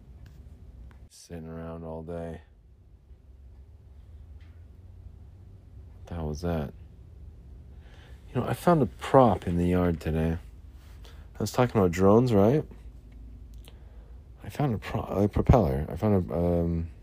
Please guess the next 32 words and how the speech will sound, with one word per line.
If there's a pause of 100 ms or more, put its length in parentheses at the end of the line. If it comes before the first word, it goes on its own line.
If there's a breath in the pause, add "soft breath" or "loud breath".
(1080 soft breath)
a
propeller (680 loud breath)
in
the
yard.
It's
one
of
those
master
air
screws.
And
I
was
like,
"Okay,
so
this
is (880 soft breath)
a,
um, (840 soft breath)
aftermarket
prop." (1500 soft breath)
And
it
was
a
master
air
screw,
and,